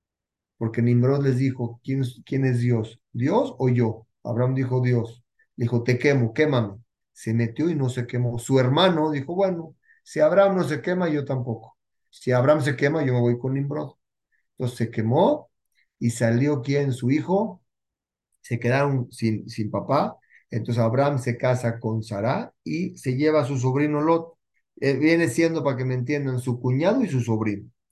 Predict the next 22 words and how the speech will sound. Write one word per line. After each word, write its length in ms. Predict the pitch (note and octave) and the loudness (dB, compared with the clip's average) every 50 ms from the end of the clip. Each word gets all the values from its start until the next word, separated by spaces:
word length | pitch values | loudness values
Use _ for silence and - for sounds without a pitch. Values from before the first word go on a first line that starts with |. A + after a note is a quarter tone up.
| _ _ _ _ _ _ _ _ | _ _ _ _ _ _ _ _
¿Ok? 180 | - A2+ A2+ - C#3+ D#3+ G3+ A3+ - - _ _ _ _ _ _ | -6 -4 -2 0 0 2 2 0 -2 -6 _ _ _ _ _ _
Salió 800 | _ - - C3+ B2+ C3 C3+ D3 D#3+ E3+ F3 E3+ E3 E3 - - | _ -4 0 2 4 4 6 6 8 8 8 8 6 6 2 0
con 460 | - - D3+ D#3 D#3 D3+ C#3+ C3+ B2+ B2 | 2 4 6 6 6 6 4 2 0 0
todo 220 | D3 C#3+ D3 C#3+ | 2 2 4 4
lo 120 | C#3 C3 | 2 2
que 120 | C3 - C#3 | 0 0 0
él 120 | C3+ C3 | 0 0
tenía, 460 | B2+ B2+ B2 B2 C3 C3+ C#3+ C#3 C3+ | 0 0 0 0 0 0 0 -2 0
toda 180 | C#3 C3+ C3+ B2+ | 0 0 0 2
la 100 | B2+ A#2 | 0 -2
gente 360 | - - C3 C3 C3 C3 B2 | -2 -2 -4 -4 -2 -2 -4
que 100 | A#2+ A#2 | -4 -4
tenía 320 | A2+ - A#2+ B2 C3 B2+ A#2 | -4 -2 -2 0 0 0 0
ahí. 400 | A2+ B2 C#3+ F3 G#3+ A#3 - _ _ _ _ _ | 2 2 2 0 0 -2 -6 _ _ _ _ _
Se 260 | - - A#2+ B2 A#2+ | -8 -4 -2 -2 0
convirtieron, 840 | - C3 B2+ A2+ B2 B2 A2+ A2 - C#3 D3 D#3+ E3+ G3 A3 A#3 - - _ _ _ _ _ | 0 0 0 2 2 0 0 2 4 4 6 6 6 6 4 2 -2 -8 _ _ _ _ _
¿sí 140 | _ - C3+ | _ -4 -2
o 80 | C3+ | 0
no? 420 | C3 C3+ C#3+ E3+ G3+ B3+ B3+ - _ _ _ _ _ _ _ _ _ _ _ _ _ _ _ _ _ _ _ _ - - _ _ _ _ | 0 2 2 4 2 2 0 -6 _ _ _ _ _ _ _ _ _ _ _ _ _ _ _ _ _ _ _ _ -20 -20 _ _ _ _
Llegaron 400 | A#2+ B2 B2 C#3+ D#3 E3 E3 D#3 | -4 0 2 2 2 2 2 -2
a 20 | |
Harán 580 | C#3 A#2 B2+ B2+ B2+ C3+ D3+ E3+ F#3+ A3+ B3 | -4 -4 -4 -4 -2 -2 -2 -2 -2 -4 -6